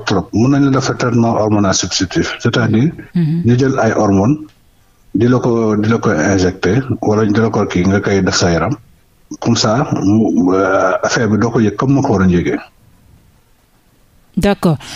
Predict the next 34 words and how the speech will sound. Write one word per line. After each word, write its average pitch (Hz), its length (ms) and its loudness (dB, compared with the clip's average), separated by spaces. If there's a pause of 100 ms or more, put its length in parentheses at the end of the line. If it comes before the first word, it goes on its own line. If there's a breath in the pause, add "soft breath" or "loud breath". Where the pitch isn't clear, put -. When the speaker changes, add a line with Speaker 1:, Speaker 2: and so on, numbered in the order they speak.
(140)
Speaker 2:
Euh, 240 220 2
beneen 285 340 2
problème 226 460 2
moom 226 300 4
mooy 202 420 4
souvent 208 600 2 (120)
ménopause, 196 880 2
euh, 170 480 4
précoce, 208 640 0
maanaam 180 260 2
ménopause 190 560 2
bu 175 260 4
teel 190 220 2
bi. 175 240 2 (440 loud breath)
Euh, 190 440 4
Speaker 1:
Mhm. 185 60 2
Speaker 2:
si - 340 0
ban, 220 380 2 (340 loud breath)
euh, 190 320 2 (100)
a-, 208 380 0
âge 196 200 2
la 190 100 4
ñu 190 100 4
mën 190 160 2
a 180 80 2
wax 175 260 0
li 185 200 2
ménopause 185 540 2
précoce 175 500 0
la, 233 160 2 (340 loud breath)
te 226 100 2
tamit 220 360 0 (160)
lan 226 220 2
mooy, 247 500 2